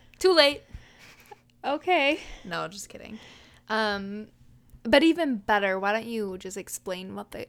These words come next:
Speaker 1: what the gift was he needed?
Speaker 2: So he plays video games, but, like, he has an attic for his video games so that we don't have to, like, look at the stuff, you know, in the living
Speaker 1: Not to be
Speaker 2: room.
Speaker 1: confused with the word addict.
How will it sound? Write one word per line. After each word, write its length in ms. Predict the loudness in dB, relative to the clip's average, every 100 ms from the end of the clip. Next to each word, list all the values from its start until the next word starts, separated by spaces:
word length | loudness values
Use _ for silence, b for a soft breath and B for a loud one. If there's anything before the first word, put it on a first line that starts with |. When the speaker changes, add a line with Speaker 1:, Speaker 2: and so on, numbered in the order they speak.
| _
Speaker 1:
what 240 | -8 -8
the 60 | -8
gift 340 | -10 -12 -12
was 420 | -10 -8 -8 -10 -14
he 160 | -12
needed? 680 | -12 -12 -12 -12 -10 -10 -14 -16 -20 _ B B B B B
Speaker 2:
So 440 | -4 -2 0 -2
he 720 | -4 -12 -8 -4 -2 -2 -4 -6 -20 _ _ -10
plays 280 | -2 -2 0
video 280 | -4 -2 -4
games, 480 | -6 -10 -10 -10 -10
but, 140 | -8
like, 340 | -6 -8 -12 -20 -18
he 320 | -16 -4 -4
has 560 | -2 -4 -4 -8 -12 -12 -10
an 120 | -8
attic 480 | -6 -4 -2 -4 -4
for 120 | -6
his 160 | -6 -4
video 280 | -6 -4 -4
games 180 | -4
so 120 | -4 -4
that 80 |
we 80 | -2
don't 160 | -4 -6
have 160 | -8
to, 100 | -8
like, 180 | -8 -6
look 140 | -6 -8
at 100 | -8
the 80 | -8
stuff, 520 | -6 -2 -2 -2 -6
you 60 |
know, 80 | -6
in 80 | -6
the 60 | -2
living 120 | 4
Speaker 1:
Not 180 | 4 4
to 40 |
be 80 | 0
Speaker 2:
room. 80 | 2
Speaker 1:
confused 360 | 0 0 -2 -2
with 120 | -4
the 100 | -2
word 240 | -2 -2 -4
addict. 760 | -2 -2 0 -2 -4 -10 -12